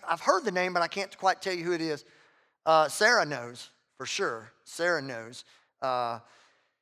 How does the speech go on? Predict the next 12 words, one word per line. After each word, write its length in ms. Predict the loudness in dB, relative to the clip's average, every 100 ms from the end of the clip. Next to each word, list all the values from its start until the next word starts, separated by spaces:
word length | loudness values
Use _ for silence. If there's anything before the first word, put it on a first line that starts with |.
| _ _ _ _ _ _ _ _
Howard 340 | 6 8 8 6
Schultz, 480 | 6 8 8 4
back 400 | 2 6 8 6 -6 0
in 480 | 4 6 4 0 0
nineteen 420 | 4 4 4 2
eighty-seven, 680 | 4 2 0 4 4 4 -4 -14 _ _ _ _ _ _ _ _ _ -16
he 80 |
kinda 420 | 0 4 4 4 -2 -12
scraped 600 | -10 -8 0 2 2 -2
together 380 | -4 4 6 6
some 300 | 0 -2 0
money. 260 | 0 0